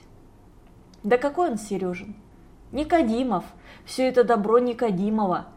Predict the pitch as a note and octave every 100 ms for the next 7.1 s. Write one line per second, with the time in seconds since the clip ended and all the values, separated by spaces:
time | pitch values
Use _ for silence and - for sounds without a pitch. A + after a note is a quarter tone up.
0 | - - - A#3+ B3+ C4+ C4 B3+ G#3+ A3
1 | G#3 - - G3 F#3+ F#3 F#3 - F#3+ G#3
2 | F#3+ D#3+ D#3 - - - - - - -
3 | - - A3 G#3+ A#3+ A#3+ - - - -
4 | A3 A3 A3 G#3+ G#3+ A3+ A3+ G3+ F#3+ F3
5 | D#3 - - - - - - F#3 F#3 F3+
6 | F3+ F3+ F#3 F3+ F#3 F3+ F#3 F#3+ F#3 E3+
7 | -